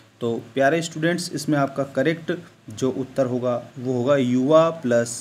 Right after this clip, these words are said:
अवस्था। ऑप्शन नंबर वन आपका करेक्ट इसमें हो जाएगा। ठीक है,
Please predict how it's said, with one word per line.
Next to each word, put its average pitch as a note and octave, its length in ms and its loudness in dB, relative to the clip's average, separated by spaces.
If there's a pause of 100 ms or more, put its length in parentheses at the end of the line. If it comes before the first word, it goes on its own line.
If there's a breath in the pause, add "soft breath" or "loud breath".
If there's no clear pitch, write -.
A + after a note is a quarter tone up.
(260)
अवस्था। A2 480 -4 (440 loud breath)
ऑप्शन C#3+ 340 -2
नंबर C#3+ 300 2
वन D3 340 0
आपका A#2 320 -4
करेक्ट A2 360 -8
इसमें A#2+ 340 -4 (360)
हो A#2+ 100 0
जाएगा। F#2+ 400 -4 (440)
ठीक D#3+ 140 -4
है, C#3 80 0